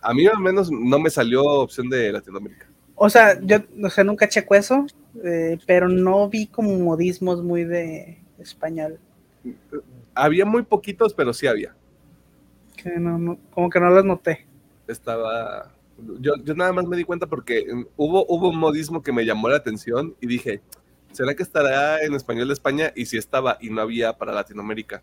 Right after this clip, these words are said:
Speaker 1: Y dije, "Ah, pues,
Speaker 2: Ok.
Speaker 1: no es el fin del mundo, güey". Ni que
Speaker 2: Bueno,
Speaker 1: fuera
Speaker 2: no,
Speaker 1: yo
Speaker 2: no, no
Speaker 1: europeo
Speaker 2: me di,
Speaker 1: para
Speaker 2: no me di
Speaker 1: terminar
Speaker 2: cuenta.
Speaker 1: otro idioma.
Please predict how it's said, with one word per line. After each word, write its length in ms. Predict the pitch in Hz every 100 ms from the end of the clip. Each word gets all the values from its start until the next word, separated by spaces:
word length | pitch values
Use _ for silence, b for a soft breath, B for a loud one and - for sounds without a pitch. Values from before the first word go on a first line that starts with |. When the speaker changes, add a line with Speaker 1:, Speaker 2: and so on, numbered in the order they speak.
| _
Speaker 1:
Y 60 | 107
dije, 180 | 117 170
"Ah, 100 | 165
pues, 240 | - 160
Speaker 2:
Ok. 220 | 160 160 _ _ _ _ -
Speaker 1:
no 120 | 135
es 60 | 143
el 100 | 131
fin 180 | 143
del 140 | 139 131
mundo, 340 | 117 123 117
güey". 200 | 107 - - _ _ _ _ _ _ _ _ _ _ - - - 113
Ni 100 | -
que 60 |
Speaker 2:
Bueno, 120 | 262 240
Speaker 1:
fuera 140 | -
Speaker 2:
no, 60 | -
Speaker 1:
yo 200 | 127 190
Speaker 2:
no, 0 |
no 100 | 190
Speaker 1:
europeo 340 | 190 - 180 180
Speaker 2:
me 180 | 175 180
di, 60 |
Speaker 1:
para 120 | 196 208 -
Speaker 2:
no 160 | 180 175
me 120 | 180
di 80 | 180
Speaker 1:
terminar 60 | -
Speaker 2:
cuenta. 340 | 175 170 165 -
Speaker 1:
otro 220 | - -
idioma. 360 | - 101 101